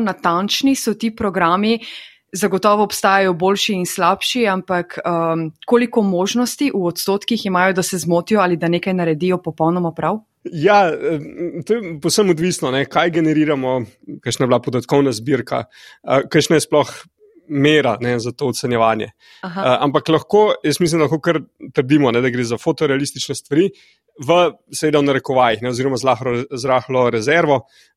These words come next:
Speaker 2: a, ker to, kar imamo na voljo, torej te že naučene, ne, imajo določene omejitve.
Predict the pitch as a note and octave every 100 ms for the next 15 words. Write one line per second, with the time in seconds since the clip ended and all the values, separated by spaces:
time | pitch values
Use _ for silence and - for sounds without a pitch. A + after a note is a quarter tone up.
0 | - C3+ C3 D3 E3 - D#3 C#3+ C#3+ B2+
1 | A2+ C#3 F3 C3+ - B2 - B2 E3 E3+
2 | C#3+ - C#3+ C3+ A#2 A2+ B2 C3+ C3+ C3
3 | C3+ B2+ B2+ A#2 A#2 A#2 -